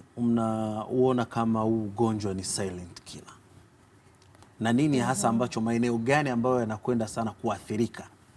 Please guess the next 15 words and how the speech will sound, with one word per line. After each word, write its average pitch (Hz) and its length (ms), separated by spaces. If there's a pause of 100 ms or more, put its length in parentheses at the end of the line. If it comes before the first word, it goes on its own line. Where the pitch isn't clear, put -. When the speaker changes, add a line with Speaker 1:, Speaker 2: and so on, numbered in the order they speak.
Speaker 2:
Mm. 196 500 (160)
Speaker 1:
kabla 113 300
mtu 117 180
hajijigundua 101 640
kwamba 101 240
mimi 98 220
na 92 200 (840)
maradhi 98 340
ya 85 80
figo? - 240 (1160)
Speaker 2:
Sawa. 175 200
Kwa 220 180
mfano, 269 360 (120)
ni-, 208 200
nitoe 226 560